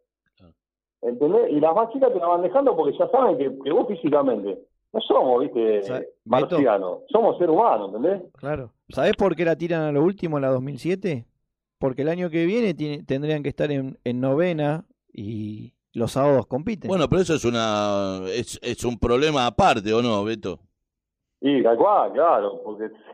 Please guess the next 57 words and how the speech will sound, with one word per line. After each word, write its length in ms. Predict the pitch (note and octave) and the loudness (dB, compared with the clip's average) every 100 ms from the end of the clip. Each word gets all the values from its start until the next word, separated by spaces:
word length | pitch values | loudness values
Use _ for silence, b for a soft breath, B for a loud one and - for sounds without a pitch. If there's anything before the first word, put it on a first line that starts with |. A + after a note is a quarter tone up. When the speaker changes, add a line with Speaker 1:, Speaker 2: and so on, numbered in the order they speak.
| - | -6
Speaker 2:
<laughs> 720 | - - - - - - _ | -6 -6 -16 -20 -20 -20 _
esto 300 | - F3+ F3+ | 0 2 4
de 60 | D3+ | 4
la 100 | C#3 - | 2 2
federación 560 | C3 C3+ C3+ A#3+ B3+ | 0 0 2 2 0
tiene 240 | D3+ C3+ A#2+ | 0 0 0
que, 260 | B2 A#2 | 0 0
que 300 | A#2 A2+ A2+ | 0 0 0
decir 520 | G2+ G#2+ A2 D#3+ C#3 - | -2 -4 -2 -2 0 0
se 80 | F#3 | 0
juega 260 | E3 D3 | 2 2
a 40 | C#3 | 2
esta 140 | D3 | 4
hora 220 | F#3+ - | 2 2
y 60 | B2 | -2
el 100 | A#2 | -4
que 80 | A#2 | -2
juega 260 | D#3 C#3+ | 0 0
en 80 | C#3+ | 0
cancha 120 | C#3 | 0
de 80 | D#3 | 0
once 240 | B3+ - A#2 | 0 -2 2
lo 80 | |
da 140 | B2 G3 | 2 2
menos, 180 | A#3+ B2 | 2 2
el 120 | A#2 | 0
que 40 | |
juega 200 | C#3 C3+ | 2 2
en 60 | C3+ | 0
cancha 140 | C3 - | 2 2
de 80 | |
once. 360 | B3 B3 D3 E3 - _ _ _ | 2 2 -2 -4 -8 _ _ _
Ahí 160 | E3 A#3+ | 0 2
tenés 260 | A#3 A3 G3 | 2 2 2
una 160 | F#3+ | 4
buena 400 | G3 A#3+ A3 F#3 | 6 6 4 2
para 180 | - D#3 | 2 2
que 100 | D3+ | 0
jueguen 260 | - F#3+ F3 | 0 2 2
los 80 | E3+ | 2
pibes 220 | E3+ E3+ | 2 0
del 80 | E3 | 4
barrio, 360 | G#3+ E3+ C3+ | 4 2 0
viste 180 | E3+ F3 | -2 -2
que 100 | C#3+ | -4
todo 160 | C#3 D3 | -2 -2
el 60 | E3+ | -2
mundo 220 | F3+ C#3+ | -4 0
trae 260 | D3 C#3+ | 2 4
de 80 | C3 | 4
acá, 300 | C3 E3 D#3 | 2 2 2
de 100 | C3 | 2
allá, 240 | B2 E3 D#3 | 2 4 2
de 60 | B2 | 2
Independiente, 640 | A#2+ B2 C3+ D#3 C3 G2 | 0 0 0 2 2 2
Speaker 1:
Correcto. 40 | |
Speaker 2:
de 60 | B2+ | 2